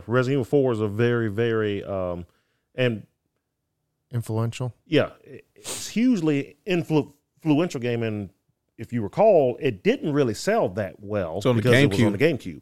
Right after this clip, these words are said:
Speaker 3: Yeah.
Speaker 1: Yeah.
Speaker 3: That was the other thing. This game was on the GameCube after Code Veronica X was already on the PlayStation, and, like, this, it, wasn't this after they tried to do the online game, Resident Evil four?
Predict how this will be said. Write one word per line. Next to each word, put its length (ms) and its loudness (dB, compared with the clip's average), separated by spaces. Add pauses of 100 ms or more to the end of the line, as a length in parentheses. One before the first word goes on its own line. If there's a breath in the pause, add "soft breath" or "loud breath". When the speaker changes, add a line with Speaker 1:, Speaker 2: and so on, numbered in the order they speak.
Speaker 3:
Yeah. 140 -4
Speaker 1:
Yeah. 120 0 (480)
Speaker 3:
That 80 10
was 120 10
the 80 12
other 120 10
thing. 200 8
This 180 8
game 280 6
was 120 2
on 140 4
the 60 2
GameCube 720 0 (400 soft breath)
after 420 6
Code 240 6
Veronica 540 2
X 180 8
was 120 -4
already 340 8
on 120 2
the 60 -4
PlayStation, 680 2
and, 100 0
like, 300 0 (680)
this, 280 8
it, 200 6
wasn't 240 6
this 160 4
after 260 6
they 80 8
tried 200 6
to 60 2
do 120 6
the 60 8
online 340 4
game, 280 -4 (680)
Resident 340 6
Evil 40 -4
four? 300 0